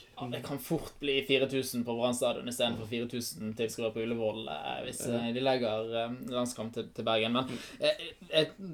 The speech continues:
Speaker 1: må likevel berømme tanken. Jeg tror det er fornuftig tenkt av Fotballforbundet, dette med å så spre det ut fra, fra hovedstaden. Eh,
Speaker 2: Mm.
Speaker 1: legge sånne, eh, privatlandskamper til andre steder.
Speaker 2: Ja.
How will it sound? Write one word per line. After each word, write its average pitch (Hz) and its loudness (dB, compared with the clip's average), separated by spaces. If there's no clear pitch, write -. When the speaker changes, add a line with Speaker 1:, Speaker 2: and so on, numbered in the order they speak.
Speaker 1:
må 160 4
likevel 151 10
berømme 143 8
tanken. 135 2
Jeg 131 4
tror 147 2
det 135 6
er - -8
fornuftig 139 0
tenkt 127 -2
av 120 -2
Fotballforbundet, 113 0
dette 120 0
med 123 0
å 113 0
så 113 -6
spre 127 4
det 110 0
ut 123 -4
fra, 117 2
fra 117 -4
hovedstaden. 117 -4
Eh, 117 -2
Speaker 2:
Mm. 131 -4
Speaker 1:
legge 123 0
sånne, 117 2
eh, 117 -8
privatlandskamper 113 -2
til 113 0
andre 117 0
steder. 113 -4
Speaker 2:
Ja. - -12